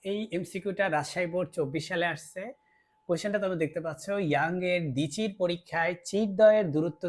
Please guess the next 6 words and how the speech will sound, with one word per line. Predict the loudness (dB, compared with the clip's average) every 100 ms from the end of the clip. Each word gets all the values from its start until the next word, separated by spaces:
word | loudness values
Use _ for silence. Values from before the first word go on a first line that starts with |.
| -2
তিন | 2 2
গুণ | 2 -2 0
করে | 2 4 2 0 -12 _ _ _ _ -2
ডোরার | 2 4 4 2
প্রস্থ | -2 -2 -4 -4 0 2
অপরিবর্তনীয় | 2 2 2 0 0 0 0 -2 -2 0